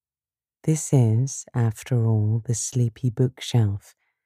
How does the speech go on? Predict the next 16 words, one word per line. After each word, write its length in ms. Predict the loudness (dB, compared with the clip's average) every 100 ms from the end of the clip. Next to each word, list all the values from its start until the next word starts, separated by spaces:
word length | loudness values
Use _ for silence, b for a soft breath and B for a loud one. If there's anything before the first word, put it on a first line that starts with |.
| _ _ _
so 300 | -10 0 2
in 140 | 4 2
case 460 | 0 -2 -2 -4
you 60 | -6
fell 320 | -6 -2 0
asleep 600 | 0 -2 -2 0 0 -4 -10 _ _ _ _ -2
and 140 | 2
want 260 | 4 2 0
to 160 | -2 2
know 400 | 2 2 0 0
how 240 | 0 0
the 140 | 0 -4
story 540 | -4 -2 0 2 2
ends, 580 | 2 0 0 -4 -6 -16 _ _ _ _ _ _
this 260 | -4 -4 -2
episode 760 | -2 -2 -8 0 0 2 -2